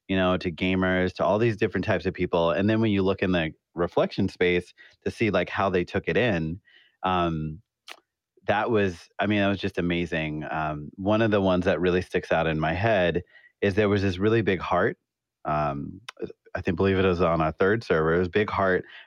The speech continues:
And I was like, "Oh, that's a cool heart. Like, great. Like, they did, they made a heart. Like, how, how cute." When you walk up to it, when you fly in the world and you get close, there are all these little signs around the heart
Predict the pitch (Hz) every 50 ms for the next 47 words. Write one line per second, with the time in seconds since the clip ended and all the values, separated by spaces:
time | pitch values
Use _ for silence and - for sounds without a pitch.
0 | _ - 117 117 117 135 - 226 233 226 - 214 - - - 127 117 104 107 104
1 | 107 117 120 110 107 101 95 - - _ _ _ _ _ _ _ _ _ _ _
2 | _ _ _ - 139 151 151 117 80 65 98 98 95 90 101 104 104 92 107 107
3 | 107 104 95 90 90 - _ - - _ - 104 104 98 107 104 98 98 92 110
4 | 120 107 87 76 - - _ 95 90 87 82 - - - - 101 104 104 98 95
5 | 90 - 90 98 95 95 - - 120 104 92 80 - - - _ - 95 104 104
6 | 101 95 98 104 120 131 127 - 120 98 - - - 78 71 69 - - 87 85
7 | 82 - - - 101 101 104 104 101 101 107 117 - _ _ _ _ _ - 95
8 | 95 92 90 90 85 85 80 76 78 82 80 - 92 92 92 92 90 87 113 107
9 | - - - 107 98 98 92 - 95 90 82 98 107 110 110 101 110 98 90 85
10 | - - - 98 98 101 98 98 92 - 78 78 76 71 73 73 73 76 73 73
11 | 71 -